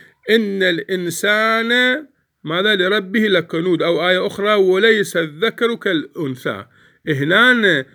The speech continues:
في هذا الإنسان، الألف واللام الموجودة في الإنسان تشير إلى ما هو معهود ومتعين في الذهن من معنى اسم الجنس على سعته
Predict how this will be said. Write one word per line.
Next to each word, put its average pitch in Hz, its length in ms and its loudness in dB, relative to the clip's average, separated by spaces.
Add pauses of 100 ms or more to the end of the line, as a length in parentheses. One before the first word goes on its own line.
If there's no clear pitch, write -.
(200)
في - 120 -18
هذا 165 340 -2
الإنسان، 170 500 0
الألف 165 560 -2
واللام 180 320 -2
الموجودة 170 380 -2
في 165 100 -8
الإنسان 196 580 0 (340)
تشير 233 560 4
إلى 190 440 0
ما 185 240 -6
هو 226 220 0
معهود 196 560 -2
ومتعين 202 1400 0
في 196 240 0
الذهن 240 680 0 (440)
من 190 420 2
معنى 208 340 2
اسم 196 480 -2
الجنس 196 560 -2
على 277 300 4
سعته 110 800 -14